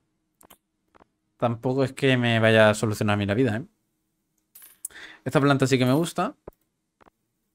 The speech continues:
Me gustan las plantas un poquito grandes y frondosas. Buenas, String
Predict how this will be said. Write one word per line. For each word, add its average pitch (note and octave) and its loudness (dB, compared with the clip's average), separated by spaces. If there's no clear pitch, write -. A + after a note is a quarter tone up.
Me C3 0
gustan D#3 4
las D#3+ 8
plantas D#3+ 4
un D3+ -2
poquito C#3 6
grandes C3+ 4
y - -14
frondosas. C#3 0
Buenas, D#3 6
String C3+ 2